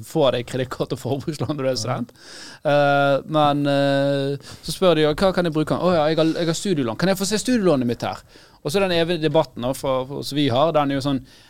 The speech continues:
«OK da, men studielånet ditt er jo noe som du, det, det siste liksom lånet du betaler ned, du skal gjerne ha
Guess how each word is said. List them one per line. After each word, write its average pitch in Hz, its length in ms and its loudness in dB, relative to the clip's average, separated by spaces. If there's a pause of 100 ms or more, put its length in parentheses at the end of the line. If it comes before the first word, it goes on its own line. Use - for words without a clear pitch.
(200)
«OK - 140 -6 (120)
da, 120 140 2 (200)
men 139 220 -2 (180)
studielånet 139 580 0
ditt 104 220 -8
er 147 160 -2
jo 131 60 0
noe 127 180 -2
som 127 180 -4
du, 113 280 -6
det, 131 180 -10
det 123 140 -2
siste - 400 -2
liksom 127 240 -2
lånet 131 280 2
du 120 80 -2
betaler 120 380 0
ned, 147 380 0
du 123 80 -6
skal 120 220 -2
gjerne 120 180 -2
ha 120 100 2